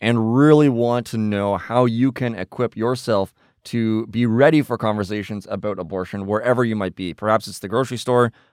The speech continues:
perhaps it's, uh, at a restaurant, perhaps it's in the barber's chair, um, on the bus, wherever it might be, uh, you, you, there's an, a, an opportunity to talk to people about abortion.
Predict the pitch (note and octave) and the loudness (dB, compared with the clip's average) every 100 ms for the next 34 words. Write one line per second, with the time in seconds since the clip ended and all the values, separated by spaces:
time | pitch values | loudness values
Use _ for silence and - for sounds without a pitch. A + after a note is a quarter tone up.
0 | _ G#2+ G#2+ G2 A2+ F#2 - G#2 F2+ F2+ | _ -2 -2 0 -4 -4 0 2 4 2
1 | F2+ A2+ B2+ - A#2 A2+ A2+ G#2+ G#2+ G2 | 2 2 0 0 -2 -2 -2 -2 -4 -12
2 | A2 F#2 A2+ A#2 A2 - G#2+ G2+ - _ | -10 -2 0 2 -2 -4 -2 -2 -4 _
3 | _ _ - G#2 G2 F#2 F2 A2 F#2+ A2 | _ _ -4 0 0 0 -2 -2 2 6
4 | C#3+ D#3 - - A#2 D#3 D#3+ C#3 B2+ B2 | 6 4 -8 0 6 6 6 4 0 -2
5 | A#2+ A2 _ _ _ - A2 A2 - _ | -4 -6 _ _ _ -4 -2 -2 -6 _
6 | - A#2+ B2+ C3 C3 B2+ B2+ B2 A2+ A2 | -6 -4 -2 0 2 2 2 2 0 0
7 | A2 A#2 B2 A2+ E3 C#3+ A#2+ G#2+ B2 A#2+ | 0 0 0 0 2 2 0 2 2 2
8 | A2+ A2+ A2 G2 G2 A2 A2+ F#2+ G#2 F#2+ | -2 -2 -2 -2 0 2 0 -2 -4 -4
9 | G#2 | -8